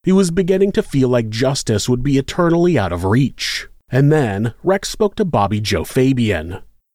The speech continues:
Bobby Joe Fabian was serving a life sentence for aggravated assault at Louisiana State Penitentiary alongside his Dixie Mafia colleague, Kirksey Nix.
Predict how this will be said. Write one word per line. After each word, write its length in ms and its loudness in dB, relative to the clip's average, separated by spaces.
Bobby 380 0
Joe 220 0
Fabian 580 0
was 140 2
serving 380 0
a 40 4
life 300 0
sentence 420 0
for 180 0
aggravated 560 0
assault 520 -2
at 100 -2
Louisiana 640 2
State 320 -2
Penitentiary 720 0
alongside 640 0
his 160 0
Dixie 400 -4
Mafia 400 0
colleague, 640 0
Kirksey 400 -4
Nix. 500 -4